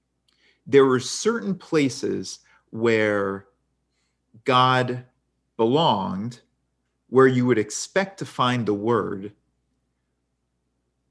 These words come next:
that was not where Jesus ended up being found.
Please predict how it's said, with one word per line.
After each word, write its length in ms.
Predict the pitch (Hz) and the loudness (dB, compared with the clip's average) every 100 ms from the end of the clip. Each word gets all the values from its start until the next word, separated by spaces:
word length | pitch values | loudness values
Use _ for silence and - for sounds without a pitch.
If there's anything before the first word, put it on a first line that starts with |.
| _ _ _ _ _ _ | _ _ _ _ _ _
that 260 | 120 147 - | 0 2 2
was 220 | 147 131 | 0 0
not 680 | 151 156 160 180 185 - 139 | -2 0 0 0 0 -2 -2
where 180 | 160 147 | 0 0
Jesus 480 | 131 190 160 131 | -2 -4 0 0
ended 240 | 139 139 135 | 0 0 0
up 160 | 123 | 0
being 280 | 123 127 127 | -2 -2 -4
found. 500 | 127 160 127 - 175 | -6 -6 -8 -10 -16